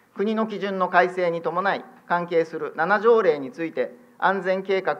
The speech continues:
等の策定の義務化、送迎用バスなどの運行時における子どもの所在確認の義務化、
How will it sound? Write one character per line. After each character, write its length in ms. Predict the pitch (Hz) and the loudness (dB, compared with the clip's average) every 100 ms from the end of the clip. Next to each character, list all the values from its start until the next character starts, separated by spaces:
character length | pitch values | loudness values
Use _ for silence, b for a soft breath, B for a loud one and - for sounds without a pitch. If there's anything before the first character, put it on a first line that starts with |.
| 151 | -2
等 160 | 175 | 0
の 100 | 160 | 0
策 220 | 147 147 - | 0 -6 -2
定 160 | 190 | -2
の 120 | 185 | -2
義 80 | 170 | -4
務 180 | 151 170 | -6 -2
化、 260 | 165 - - - - - | 0 0 -8 -20 -20 -16
送 180 | - 180 | -2 0
迎 160 | 180 175 | 2 2
用 180 | 175 170 | 4 4
バ 140 | 180 | 4
ス 80 | 180 | 0
な 140 | 156 | -4
ど 80 | 139 | -2
の 160 | 139 151 | -2 -2
運 120 | 175 | -2
行 200 | 180 170 | -2 -2
時 80 | 143 | -4
に 100 | 135 | -6
お 80 | |
け 140 | 131 147 | -4 -4
る 100 | 127 | -4
子 160 | - | -2
ど 100 | 156 | 0
も 120 | 170 160 | 0 -2
の 100 | 151 | -4
所 140 | 151 | 0
在 180 | 170 185 | 2 2
確 200 | 185 170 | 0 -4
認 120 | 143 | -6
の 80 | 175 | -6
義 120 | 165 | -6
務 180 | 147 143 | -8 -4
化、 220 | 131 - | -4 -4